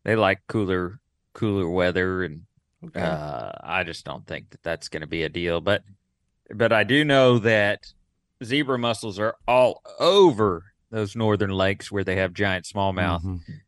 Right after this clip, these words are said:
Speaker 1: and a bunch of these tournaments are, and most of those lakes are consumed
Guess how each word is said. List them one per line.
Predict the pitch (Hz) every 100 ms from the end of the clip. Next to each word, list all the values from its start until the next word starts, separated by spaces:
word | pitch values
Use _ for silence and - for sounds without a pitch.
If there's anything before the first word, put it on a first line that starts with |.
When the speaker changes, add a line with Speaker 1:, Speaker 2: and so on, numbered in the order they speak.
| -
Speaker 1:
and | - 92
a |
bunch | 92 95
of | 95
these | 92
tournaments | - 110 98 87 92
are, | 90 92 92
and | 67 90 90 87 85 87 92
most | 95 104 107 -
of | 92 -
those | 95 82
lakes | 95 104 92 80 - - _ _ _ _ _ -
are | 98
consumed | 95 95 - 139 165 147 101 -